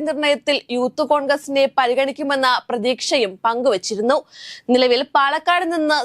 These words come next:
സ്ഥാനാർത്ഥിയായി യൂത്ത് കോൺഗ്രസ് പരിഗണിക്കുന്നത് രാഹുൽ മാങ്കൂട്ടത്തിൽ തന്നെയാണ്. അതുപോലെ തന്നെ ചേലക്കരയിൽ നിന്നും പരിഗണിച്ചിരിക്കുന്ന ഒരു പ്രമുഖ നേതാവ് വൈശാഖ് എസ് ദർശനാണ്. യൂത്ത്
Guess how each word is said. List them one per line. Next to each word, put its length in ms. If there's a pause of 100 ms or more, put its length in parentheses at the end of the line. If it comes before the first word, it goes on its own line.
സ്ഥാനാർത്ഥിയായി 800 (400)
യൂത്ത് 360
കോൺഗ്രസ് 500
പരിഗണിക്കുന്നത് 680 (260)
രാഹുൽ 440
മാങ്കൂട്ടത്തിൽ 580
തന്നെയാണ്. 460 (580)
അതുപോലെ 440
തന്നെ 220 (220)
ചേലക്കരയിൽ 640
നിന്നും 340
പരിഗണിച്ചിരിക്കുന്ന 760 (300)
ഒരു 200
പ്രമുഖ 340 (120)
നേതാവ് 420 (440)
വൈശാഖ് 560 (100)
എസ് 200
ദർശനാണ്. 580 (440)
യൂത്ത് 300